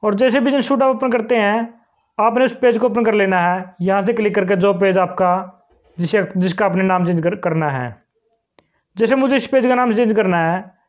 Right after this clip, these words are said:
तो मैंने ये पेज यहाँ पर ओपन कर लिया है। आप यहाँ पर देख सकते हैं, यहाँ पर बाली मोहन नाम लिखा हुआ है।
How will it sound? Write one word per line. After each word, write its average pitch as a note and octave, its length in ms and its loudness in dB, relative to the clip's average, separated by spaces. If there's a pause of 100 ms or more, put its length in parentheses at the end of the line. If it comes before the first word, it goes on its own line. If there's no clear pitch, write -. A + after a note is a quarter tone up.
(320)
तो A3+ 60 0
मैंने A3 280 2
ये A3+ 140 6
पेज A3 300 2
यहाँ F#3+ 440 0
पर G#3+ 180 0 (1400)
ओपन G#3 280 -2
कर F#3+ 120 0
लिया C#3 260 0
है। A2+ 140 -8 (1600)
आप G3+ 180 0
यहाँ A#3+ 120 4
पर B3 60 0
देख A#3+ 120 2
सकते A#3 260 0
हैं, G#3 300 -2
यहाँ F#3+ 200 0
पर G#3+ 120 0
बाली A3 340 2
मोहन A3+ 200 2
नाम A3 180 2
लिखा G#3+ 220 0
हुआ F#3+ 180 2
है। F3 120 -2